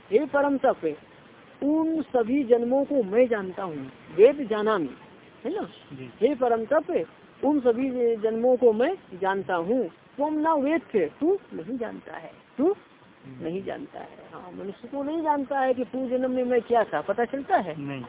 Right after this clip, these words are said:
Speaker 1: हाँ, इससे पहले क्या था, कुछ पता नहीं चलता है, क्या था, और आगे क्या होना है, ये भी पता नहीं चलता है।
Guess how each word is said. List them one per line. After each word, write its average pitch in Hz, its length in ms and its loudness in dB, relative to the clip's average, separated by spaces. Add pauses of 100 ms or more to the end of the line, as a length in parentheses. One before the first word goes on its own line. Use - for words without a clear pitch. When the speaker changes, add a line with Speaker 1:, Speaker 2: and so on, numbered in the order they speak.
(280)
Speaker 1:
हाँ, 170 240 -10
इससे 214 260 -4
पहले 214 300 -4
क्या 226 240 -4
था, 156 160 -10 (120)
कुछ 220 100 -8
पता 226 300 -12
नहीं 190 160 -8
चलता 156 300 -8
है, 127 140 -12 (580)
क्या - 140 -10 (140)
था, 156 60 -6
और 180 160 4
आगे 220 180 2
क्या 233 180 2
होना 214 280 0
है, 247 140 -2
ये 262 80 -2
भी 269 120 0
पता 220 260 -2
नहीं 180 160 -2
चलता 151 300 -8
है। 131 160 -12